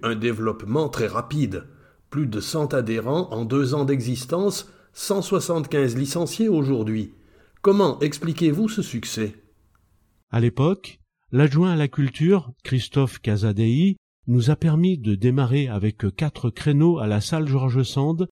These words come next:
Speaker 2: rassemblant cinquante participants. La deuxième année, grâce au bouche à oreille,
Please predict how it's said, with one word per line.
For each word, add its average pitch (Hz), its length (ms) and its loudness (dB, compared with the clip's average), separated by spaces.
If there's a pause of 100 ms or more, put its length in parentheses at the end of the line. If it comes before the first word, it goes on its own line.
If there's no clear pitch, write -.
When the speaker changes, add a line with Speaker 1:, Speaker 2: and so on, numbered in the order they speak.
(120)
Speaker 2:
rassemblant 127 680 2
cinquante 170 440 0
participants. 120 720 -4 (920)
La 113 120 2
deuxième 139 300 6
année, 139 360 4 (360)
grâce 131 320 0
au 113 60 -2
bouche 107 240 -4
à 107 80 2
oreille, 131 460 2